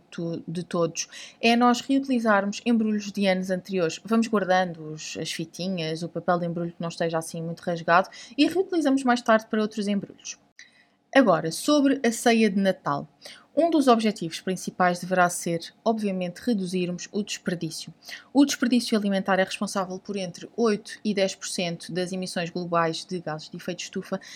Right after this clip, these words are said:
e esta é uma altura em que nós temos tendência a cozinhar em exagero e depois a desperdiçar a comida que é cozinhada <laughs> em exagero e que ninguém comeu.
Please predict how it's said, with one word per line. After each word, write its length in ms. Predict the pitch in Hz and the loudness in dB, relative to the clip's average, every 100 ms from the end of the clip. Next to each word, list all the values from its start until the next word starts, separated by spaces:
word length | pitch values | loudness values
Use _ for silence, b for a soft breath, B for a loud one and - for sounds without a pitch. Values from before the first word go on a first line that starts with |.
| B B B | B B B
e 80 | 302 | 2
esta 180 | 330 339 | 4 4
é 40 | |
uma 100 | 294 | 4
altura 300 | 294 285 269 | 4 4 4
em 60 | 269 | 4
que 40 | |
nós 180 | 269 262 | 4 2
temos 280 | 269 254 - | 2 0 0
tendência 440 | 247 220 190 202 | -2 0 -2 -4
a 40 | |
cozinhar 420 | 196 202 190 175 175 | -4 -8 -6 -4 -4
em 160 | 180 | -4
exagero 480 | 190 226 208 226 240 | -2 0 2 2 2
e 80 | 247 | 0
depois 300 | 233 - 262 | -2 0 0
a 60 | 277 | 0
desperdiçar 800 | - - 269 269 - 247 247 254 | -4 -2 0 0 4 6 6 4
a 60 | |
comida 280 | 240 233 226 | -2 0 0
que 140 | 226 226 | 0 0
é 120 | 220 | 0
cozinhada 680 | - 220 196 185 180 185 185 - | -2 -4 -2 0 0 -2 -6 -10
<laughs> 140 | B - | B -2
em 100 | 202 | -2
exagero 360 | 185 175 165 | 0 -2 -4
e 20 | |
que 80 | 185 | -6
ninguém 240 | 185 180 170 | -6 -6 -8
comeu. 260 | 170 - | -8 -8